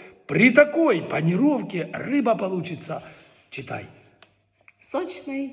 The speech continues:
Speaker 2: і ароматний.
Speaker 1: Якщо вам аромата було мало, то вона буде ще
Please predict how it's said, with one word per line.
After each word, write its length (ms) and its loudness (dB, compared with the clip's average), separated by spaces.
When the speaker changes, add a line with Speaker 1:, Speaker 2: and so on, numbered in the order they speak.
Speaker 2:
і 100 -8
ароматний. 640 -14
Speaker 1:
Якщо 240 -4
вам 160 2
аромата 380 2
було 220 -6
мало, 560 2
то 80 -14
вона 140 -8
буде 180 -10
ще 220 -6